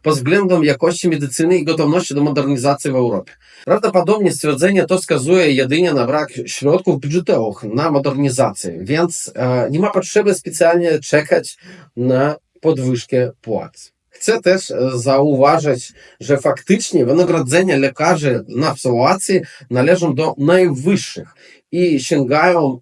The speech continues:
pięć tysięcy euro miesięcznie, gdzie jednocześnie średnia płaca w kraju wynosi około półtorej tysięcy euro.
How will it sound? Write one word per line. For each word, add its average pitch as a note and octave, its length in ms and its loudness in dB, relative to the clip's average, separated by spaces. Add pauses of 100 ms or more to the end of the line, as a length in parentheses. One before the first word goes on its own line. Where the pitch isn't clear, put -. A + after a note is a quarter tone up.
(180)
pięć F#3 440 0 (160)
tysięcy D3 800 -2
euro C#3 360 2
miesięcznie, B2 680 -4 (140)
gdzie D3+ 500 0
jednocześnie D#3+ 1040 0
średnia D3+ 600 -2 (100)
płaca C3 460 0
w - 120 -18
kraju C3+ 420 0
wynosi C#3 320 0 (100)
około D3 560 0 (240)
półtorej A#2+ 500 -2
tysięcy F#2+ 540 -8
euro. E2 260 -12